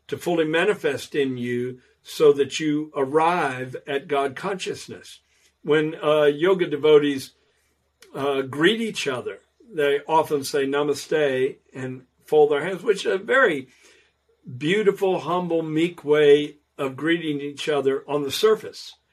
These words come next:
But the meaning behind it is, "I bow to the divine in you."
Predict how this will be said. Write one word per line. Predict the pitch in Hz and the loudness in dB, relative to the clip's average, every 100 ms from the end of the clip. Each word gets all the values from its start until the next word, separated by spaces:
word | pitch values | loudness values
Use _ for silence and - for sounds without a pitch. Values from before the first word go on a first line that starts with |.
| _ _ _ _ | _ _ _ _
But | 147 135 | 4 4
the | 151 | 2
meaning | 156 196 226 208 160 | 2 0 2 0 -2
behind | 147 127 175 208 214 151 | -4 -4 -2 0 0 -2
it | 127 127 _ | -4 -8 _
is, | 156 147 - - | -2 -2 -2 -2
"I | 156 147 | 0 0
bow | 127 151 156 151 147 | 0 2 4 4 0
to | - 147 | -2 -2
the | 131 | 0
divine | 131 131 139 139 139 | -2 -2 0 0 -2
in | 135 127 | -4 -4
you." | 131 147 110 95 | -4 -4 -4 -10